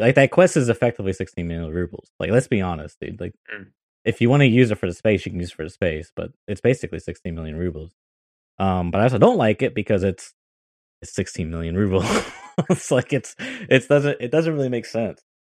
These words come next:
Speaker 1: Um, and then I've always wondered, like, who buys these thick cases? You know, maybe it's, like, Giga Chad, Sweat Lords, but I've also, like, had my suspicion that it's, you know, some, the less than desirable people,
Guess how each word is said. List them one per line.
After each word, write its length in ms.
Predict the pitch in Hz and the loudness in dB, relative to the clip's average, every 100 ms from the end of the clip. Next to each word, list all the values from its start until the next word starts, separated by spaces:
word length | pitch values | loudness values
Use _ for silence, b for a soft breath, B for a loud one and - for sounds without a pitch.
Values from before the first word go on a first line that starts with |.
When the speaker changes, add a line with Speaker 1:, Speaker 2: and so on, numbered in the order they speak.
| _ 101 | _ -6
Speaker 1:
Um, 300 | 104 92 90 | -4 -4 -4
and 160 | 127 | -2
then 340 | 143 147 147 135 _ _ _ _ - - | 0 0 -2 -8 _ _ _ _ -16 -10
I've 220 | 131 151 | -2 2
always 260 | 165 151 123 | 4 4 2
wondered, 360 | 104 139 131 | 0 -4 -2
like, 200 | 98 92 - | -4 -6 -4
who 120 | 131 | -4
buys 380 | 107 101 139 - | -2 -2 -2 -6
these 180 | 90 - | -12 -12
thick 200 | 107 - | -14 -14
cases? 520 | 82 85 - 85 - _ _ _ _ _ _ - | -16 -16 -14 -16 -18 _ _ _ _ _ _ -8
You 60 | |
know, 80 | 92 | -6
maybe 260 | 90 98 113 | -2 -2 0
it's, 200 | 104 - | -2 2
like, 220 | 95 90 _ _ - | 2 0 _ _ -8
Giga 240 | 104 117 | -4 -2
Chad, 380 | - 117 123 98 | 2 2 2 -2
Sweat 280 | - 117 - | -4 -6 -4
Lords, 300 | 104 110 110 | -6 -6 -4
but 220 | 107 113 - | -6 -6 -6
I've 200 | 104 104 | -4 0
also, 340 | 113 - 110 | 0 0 0
like, 240 | 104 104 | 0 -2
had 160 | 113 110 | -2 -2
my 80 | 120 | -2
suspicion 560 | 113 - 127 131 107 | -6 -6 -4 -2 -2
that 160 | 101 98 | -2 -2
it's, 220 | 95 - | -2 -6
you 60 | 101 | -8
know, 280 | 92 92 120 _ _ | -6 -8 -10 _ _
some, 360 | - 107 98 104 _ _ _ _ _ _ _ _ - | -6 -4 -4 -8 _ _ _ _ _ _ _ _ -4
the 60 | |
less 260 | 101 120 - | 0 0 0
than 140 | 120 | -4
desirable 520 | 104 98 107 120 101 | -2 0 2 2 0
people, 520 | 95 104 92 92 104 | -2 -4 -2 -4 -4